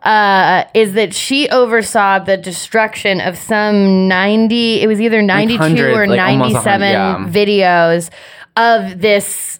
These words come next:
Speaker 2: Interrogation.
Speaker 1: interrogation
Speaker 2: Which,
Speaker 1: taking place.
Speaker 2: which also, which is kind, I mean, torture is obviously terrible, but in the terms of, like, legality, this seems more fucked up for me because, you know, she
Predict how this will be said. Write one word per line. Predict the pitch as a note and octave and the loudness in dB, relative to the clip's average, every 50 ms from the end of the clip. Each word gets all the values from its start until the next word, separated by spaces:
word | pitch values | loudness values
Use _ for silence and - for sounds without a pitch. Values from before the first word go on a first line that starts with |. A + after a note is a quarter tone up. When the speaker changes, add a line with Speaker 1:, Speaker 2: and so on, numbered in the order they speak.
| _ _ - | _ _ -20
Speaker 2:
Interrogation. | A#2 A#2 - B2 A#2 A2+ - G#2+ | -14 -8 -4 -2 0 0 2 0
Speaker 1:
interrogation | G#2 - - G#3+ A3 A3 G#3+ G3+ F#3 G3+ G3 G3 F#3 - G#3+ F#3+ F#3 F3+ | 0 0 0 0 0 0 0 0 0 -2 -2 -2 -2 -2 -2 0 2 2
Speaker 2:
Which, | F#3+ G#3 G3 G3 E3+ | 2 2 2 0 -2
Speaker 1:
taking | E3 F3+ F3+ F3+ F3 | -4 -4 -4 -4 -4
place. | - C#4+ D#4+ B3 - E3+ - - - - F#3+ | -2 -2 -2 -2 -2 -6 -8 -10 -8 -2 0
Speaker 2:
which | A3 G#3+ G#3+ G3 | 0 0 0 -2
also, | - F#3 A3+ A#3 - A#3 - | -2 -2 -2 -2 0 -2 0
which | F#3+ F#3+ F#3 - | 0 0 -2 -2
is | F#3 - | -4 -4
kind, | - - - G#3 G#3+ A3 G#3 - | -4 -2 0 0 0 0 0 0
I | - F3+ | 0 0
mean, | F3 E3+ D#3 C3+ B2+ - - | 2 2 2 2 0 0 -2
torture | - D3+ C#3 - C#3+ C3 | -2 -2 -2 0 0 -2
is | A#2 A2 | 0 0
obviously | A2 G#2+ G#2+ - A2+ G2+ | -2 -2 -2 -4 -6 -4
terrible, | G2+ A2 G2 G2 G2+ G2 A2 A2+ A#2 B2+ A#2+ | -4 -2 -2 -2 0 0 0 0 0 0 -2
but | A#2+ C3 B2 - | -2 -4 -4 -2
in | - C3+ C3 C3 | -2 0 0 0
the | A#2+ | 0
terms | - - E3 D3 C#3+ C#3 C#3+ D3 C#3 | -2 -4 -4 -2 0 0 0 0 0
of, | C3+ A#2+ A2 | 0 0 0
like, | A2+ G#2 G2+ - - | 0 -2 -2 -4 -8
legality, | A#2 A2+ A2+ A2 G2+ G2 G#2 A2 A2+ A2 B2 A#2+ G2+ - - _ - - - - - - _ _ _ _ _ _ - | -8 -6 -4 -2 -2 0 0 0 0 0 -2 -4 -6 -8 -20 _ -20 -20 -20 -20 -20 -20 _ _ _ _ _ _ -2
this | E3+ F#3 F3 - | 0 2 2 2
seems | - - F3 F3 D#3 D3+ C#3+ C3 B2+ | 0 0 2 2 2 2 2 2 0
more | D3 C3+ C3 B2+ B2 A#2+ A#2 A2+ A2+ G#2+ - - _ _ _ _ _ _ _ _ _ | 0 2 2 2 2 2 2 2 0 0 -4 -8 _ _ _ _ _ _ _ _ _
fucked | - - A#2+ A2+ - - | -6 -6 -6 -4 -4 -4
up | F2 D2 - | -4 -4 -4
for | A2+ G#2 | -6 -6
me | F#2 C#2 C2 - | -4 -6 -8 -6
because, | - - - D#3 E3 D3+ D3 C#3+ C#3+ C3 - - - - | -6 -4 -2 0 0 2 2 0 0 -2 -4 -12 -10 -4
you | E3+ D#3+ | -2 0
know, | D#3 D3+ C#3+ C#3 C#3 - | 0 2 0 0 -2 -4
she | - - - - - F#3+ G3 G#3 G3+ | -6 -10 -8 -6 -4 -2 0 0 0